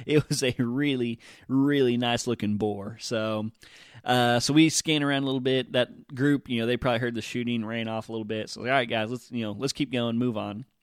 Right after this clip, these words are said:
And so we, uh, we go back out, kinda come around from a different angle. Um,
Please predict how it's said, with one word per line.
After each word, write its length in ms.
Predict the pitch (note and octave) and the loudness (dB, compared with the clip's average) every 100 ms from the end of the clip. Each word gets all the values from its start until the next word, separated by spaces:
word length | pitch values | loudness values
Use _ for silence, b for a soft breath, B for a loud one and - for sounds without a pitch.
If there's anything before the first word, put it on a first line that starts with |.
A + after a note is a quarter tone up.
| _ _ _ _ _ - | _ _ _ _ _ -10
And 220 | B2+ A#2+ | -4 -2
so 360 | A#2 B2 A#2+ A2+ | -2 0 0 0
we, 220 | A#2+ A#2+ | 0 0
uh, 240 | A2 A2 A2 B B B B - | -2 -4 -8 B B B B -2
we 260 | B2+ B2 | 0 0
go 260 | A#2 - D3+ | -2 4 4
back 260 | D3+ D3 C#3+ | 6 2 0
out, 300 | C#3 C3+ - - | -2 -4 -8 -18
kinda 220 | - C3+ A#2+ | -6 -6 -4
come 220 | C#3 B2+ | -4 -2
around 240 | B2+ B2+ | -2 -4
from 180 | - A#2+ | -2 -4
a 20 | |
different 300 | A#2 B2 B2+ | -2 -4 -6
angle. 500 | C3+ B2+ B2+ C3 B2 - | -4 -2 0 2 2 -2
Um, 680 | C3+ A#2+ A2+ A2+ A2 G#2+ G#2+ | -6 -2 -2 -2 -2 -4 -6